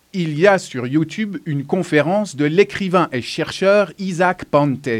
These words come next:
intitulée Histoire et visualisation des livres dont vous êtes le héros.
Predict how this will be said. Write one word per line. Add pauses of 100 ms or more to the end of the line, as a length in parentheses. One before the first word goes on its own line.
(500)
intitulée (340)
Histoire
et
visualisation
des
livres
dont
vous
êtes
le
héros.